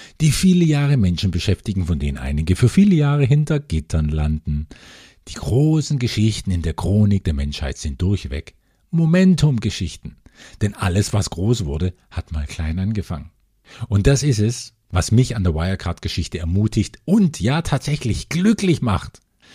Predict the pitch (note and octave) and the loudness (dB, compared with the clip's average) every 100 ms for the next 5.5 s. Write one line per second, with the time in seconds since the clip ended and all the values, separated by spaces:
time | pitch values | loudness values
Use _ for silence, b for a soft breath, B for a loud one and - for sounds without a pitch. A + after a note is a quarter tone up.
0 | B B B G#2 G#3+ B3 - A3+ G#3+ F2+ | B B B 4 6 4 2 2 2 0
1 | C#2+ - C3+ D3 - B2+ C3+ G4 F3+ A3+ | -2 -2 -2 -4 -4 -2 -2 -2 0 2
2 | A#3 F#3 E3+ E3 C3 A#2 B2+ E3 - G2 | 4 2 -2 -2 -2 0 2 0 0 -4
3 | G#2 - _ _ _ - D#2+ F2 F2+ C3 | -4 -8 _ _ _ -10 -6 -4 -2 0
4 | C#3+ E3 F3+ G3+ A3+ - D#3+ C3 G#2 G2 | 2 2 2 2 0 2 2 4 4 4
5 | - D#2 D2 D2 | 2 -10 -10 -12